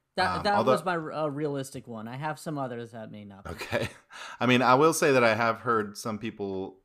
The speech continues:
Speaker 2: believe that he is going to get a ton of money, that may be, like, number one money, even though he's not a number one guy. So I don't think I'd wanna overpay for him.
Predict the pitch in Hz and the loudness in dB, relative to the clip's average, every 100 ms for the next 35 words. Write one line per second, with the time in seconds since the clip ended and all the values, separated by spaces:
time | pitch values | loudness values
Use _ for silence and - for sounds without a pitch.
0 | - 92 92 95 92 92 90 82 90 98 | -18 -10 -6 -6 -6 -6 -8 -8 -6 -8
1 | 90 95 90 85 87 80 85 85 82 _ | -6 -10 -10 -10 -10 -8 -8 -10 -14 _
2 | - - 104 107 95 90 87 101 123 131 | -14 -8 -4 -4 -6 -8 -8 -6 -8 -10
3 | _ _ _ _ _ - 92 87 90 95 | _ _ _ _ _ -12 -10 -8 -6 -6
4 | 98 95 95 92 - - 87 82 95 101 | -6 -6 -6 -8 -12 -12 -12 -8 -6 -2
5 | 98 98 95 90 90 104 107 98 92 90 | -2 -2 -4 -4 -6 -6 -6 -8 -8 -8
6 | 90 85 87 87 87 87 85 85 78 78 | -8 -8 -10 -8 -10 -10 -10 -10 -10 -8
7 | 85 104 117 _ _ - - 110 139 165 | -6 -8 -10 _ _ -10 -2 -2 0 -2
8 | 139 131 107 90 95 117 139 131 135 135 | -2 0 0 -2 -4 -4 -4 -4 -6 -10
9 | 143 151 151 | -10 -10 -12